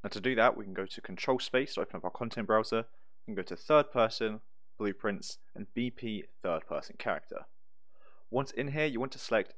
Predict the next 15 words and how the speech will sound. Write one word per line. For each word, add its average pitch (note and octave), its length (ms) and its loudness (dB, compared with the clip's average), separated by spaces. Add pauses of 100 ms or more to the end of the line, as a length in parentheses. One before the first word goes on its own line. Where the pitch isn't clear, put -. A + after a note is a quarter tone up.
B D3 140 0
P B2+ 180 -6
third A2+ 280 0
person G2+ 260 -2
character E2+ 320 -2
self - 500 2
up - 160 0
in G2 60 -4
the - 100 -8
top - 200 0
left - 180 2
here. B2+ 280 4 (580)
In C3 100 -2
the A2+ 80 0
right, C#3 400 2